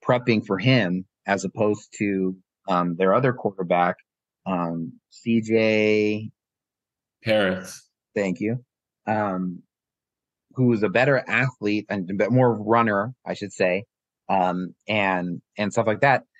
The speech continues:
Speaker 1: So I said, half of me, I'm just, I'm still really, really interested to see if he actually plays. Um,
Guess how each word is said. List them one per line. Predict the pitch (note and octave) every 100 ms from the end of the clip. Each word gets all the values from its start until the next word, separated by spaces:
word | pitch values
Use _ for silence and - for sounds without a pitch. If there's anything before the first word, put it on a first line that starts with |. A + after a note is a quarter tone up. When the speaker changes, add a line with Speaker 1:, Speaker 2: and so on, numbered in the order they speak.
| _
Speaker 1:
So | -
I | D3+
said, | F#3+ -
half | D3+ B3
of | B3
me, | F3 C3+
I'm | A#2+ A2+ C3
just, | C#3+
I'm | A#2 C3
still | - C#3 D#3
really, | B2 A2 B2+ C#3
really | A#2+ B2 B2
interested | A2+ B2+ C3 A2
to | G#2
see | - A2
if | A2+
he | A#2 -
actually | F#2+ G2 - G#2+ G#2+
plays. | - G#2+ - - - _ _ _ _
Um, | G2+ G2+ F#2+ F#2+